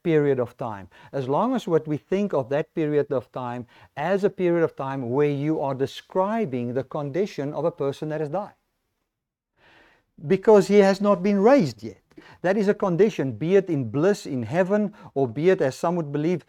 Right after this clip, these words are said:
sleeping in the grave, whatever it would be. Paul, the word Paul would use for people that has died,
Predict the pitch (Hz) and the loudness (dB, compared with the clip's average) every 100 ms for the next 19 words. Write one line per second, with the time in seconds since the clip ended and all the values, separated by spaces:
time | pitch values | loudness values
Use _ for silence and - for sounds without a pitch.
0 | _ - 165 185 190 170 156 139 139 165 | _ -6 -2 -2 -2 -2 -2 -2 0 2
1 | 165 - 131 170 180 240 226 147 139 113 | 0 0 2 4 6 6 6 4 -2 -4
2 | 110 - 175 196 190 - - 147 147 196 | -8 -4 4 6 4 0 -4 0 4 4
3 | - 180 196 165 131 117 139 - 123 147 | 2 2 4 4 0 -2 -4 -4 -6 -6
4 | 139 139 127 123 110 110 110 135 | -6 -2 -2 -2 -4 -4 -4 -8